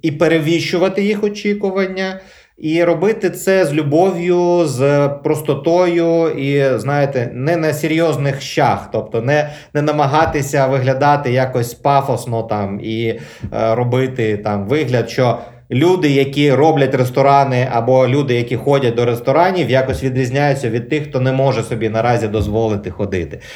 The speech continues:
На жаль, раніше так в ресторанний бізнес розвивався, ресторан собі потрібно було дозволити піти.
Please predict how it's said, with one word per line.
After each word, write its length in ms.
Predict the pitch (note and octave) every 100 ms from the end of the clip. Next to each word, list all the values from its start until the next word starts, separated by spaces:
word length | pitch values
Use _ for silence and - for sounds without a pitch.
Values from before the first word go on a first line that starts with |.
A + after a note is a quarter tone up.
| -
На 120 | A#2 A#2+
жаль, 200 | E3 D#3
раніше 720 | C#3+ E3+ D#3+ F#3+ G#3 - E3+
так 340 | D#3+ F3+ D3
в 60 | C3
ресторанний 460 | - E3 C3+ B2+
бізнес 360 | B2 A#2+ A2 A2+
розвивався, 760 | A2+ G#2+ B2+ F3+ F#3 F#3 D3
ресторан 440 | C3+ B2+ D#3 F#3 F#3
собі 220 | D3+ D3
потрібно 420 | C#3 C3+ D3+ D3
було 300 | C#3 C#3 C#3
дозволити 680 | C3+ C3 B2 C#3 B2+ G#2 G2+
піти. 360 | - F#2+ -